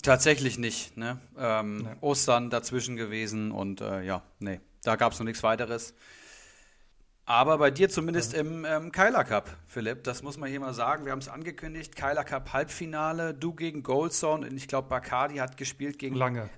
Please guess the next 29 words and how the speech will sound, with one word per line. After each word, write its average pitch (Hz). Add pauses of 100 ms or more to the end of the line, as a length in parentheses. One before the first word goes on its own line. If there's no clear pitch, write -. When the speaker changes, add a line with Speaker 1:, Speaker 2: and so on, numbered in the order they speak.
Speaker 1:
Ah 147
ja, 95 (200)
Entschuldigung. 104
Speaker 2:
Langes 107
Glied. 110 (260)
Andersrum, 113
ja. 113 (640)
Speaker 1:
Du 180
gegen, 156
ähm, 131
Langes 147
Glied 147
und 131
Goldson 143
versus 135
Bacardi 156
und, 135
ähm, 123
du 120
hast 147
es 143
tatsächlich 135
geschafft. -
Ja, 113
du 113
hast 120
hier 131
als 120
Podcast-Host 139